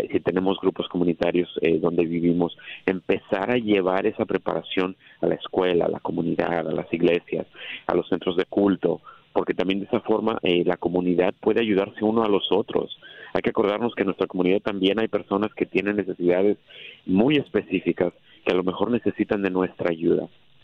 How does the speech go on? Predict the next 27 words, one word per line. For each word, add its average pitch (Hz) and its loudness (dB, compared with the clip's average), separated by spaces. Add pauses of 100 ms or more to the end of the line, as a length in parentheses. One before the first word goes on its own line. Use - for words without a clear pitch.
(180)
En 95 0
una 123 2
emergencia, 117 -2
eh, 90 0
y 85 2
lo 85 -4
estamos 107 -2
viendo 107 -2
en 104 -4
Puerto 98 -4
Rico 92 -2
en 98 0
estos - -8
momentos, 87 -2 (360)
los 87 0
vecinos 110 -2
empiezan 92 -2
a 90 0
ayudar 85 0
unos 90 -4
a 92 -2
los 80 -2
otros, - -6 (220)
porque - -4
somos 113 0
los 117 0
primeros 101 0